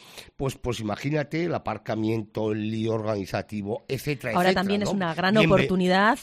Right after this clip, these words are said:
Speaker 1: bienvenido
Speaker 2: efectivamente.
Speaker 1: sea, por
Speaker 2: Ujú.
Speaker 1: Dios, ojalá tuviésemos una cosa de estas todas las semanas, ¿no? Pero, eh, pero bueno,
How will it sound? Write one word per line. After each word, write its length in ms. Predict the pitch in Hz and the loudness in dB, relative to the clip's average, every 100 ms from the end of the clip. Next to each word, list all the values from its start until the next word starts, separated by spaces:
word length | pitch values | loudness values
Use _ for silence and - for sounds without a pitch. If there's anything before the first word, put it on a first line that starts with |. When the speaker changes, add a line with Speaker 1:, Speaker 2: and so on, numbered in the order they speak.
| - 147 | -4 0
Speaker 1:
bienvenido 540 | 139 131 160 151 160 | 2 4 4 4 4
Speaker 2:
efectivamente. 80 | 151 | 4
Speaker 1:
sea, 300 | 160 147 90 | 4 4 2
por 140 | 92 82 | -2 0
Speaker 2:
Ujú. 60 | |
Speaker 1:
Dios, 220 | 165 - 151 | 0 -2 -6
ojalá 300 | - 135 127 | -6 -4 -4
tuviésemos 560 | 113 110 - 120 110 - - - - | -4 -4 -4 -4 -4 -8 -20 -20 -10
una 220 | 113 113 104 | -4 -2 -2
cosa 240 | 131 110 | -2 -2
de 60 | 120 | -2
estas 220 | - 101 | -2 -8
todas 200 | - 110 | -4 -2
las 140 | 101 - | -2 -2
semanas, 400 | 104 151 101 95 | 0 0 2 0
¿no? 180 | 160 - | -4 -4
Pero, 720 | 101 147 139 104 101 90 87 | -4 -4 -4 -4 -4 -6 -10
eh, 40 | 69 | -10
pero 180 | 87 92 | -8 -4
bueno, 240 | 110 | -4